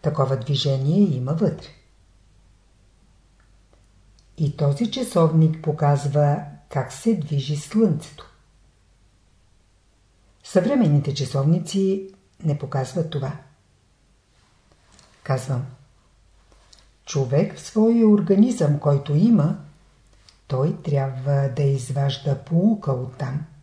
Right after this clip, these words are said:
Ако допуснем сега, че вие искате да знаете дали вашата воля е силна или не, по какво ще познаете това?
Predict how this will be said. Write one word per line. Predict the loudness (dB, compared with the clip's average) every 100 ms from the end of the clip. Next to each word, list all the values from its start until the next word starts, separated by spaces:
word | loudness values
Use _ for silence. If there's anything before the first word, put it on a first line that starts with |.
| _ _ _ _ _ _ _ _ _ _ _ _ _ _ _ -20 -6
Ако | -2 2
допуснем | 2 2 -2 0 0
сега, | 2 2 2 2
че | 2
вие | 4 4 2
искате | 0 -2 0 0
да | 0
знаете | -2 -2 -2 0 0 0
дали | 0 0 2 2 2 0
вашата | 0 0 0 0
воля | 0 0 2
е | 2
силна | 0 -2 2 2 2 2
или | 0 2
не, | 2 2 -2 -14 _ _ _ _ _ _ _ _ _ _ _ _ _ _ _ _ -10
по | -6
какво | -4 -4 -8
ще | -6 -4
познаете | -2 0 -2 -2 -4
това? | -8 -8 -10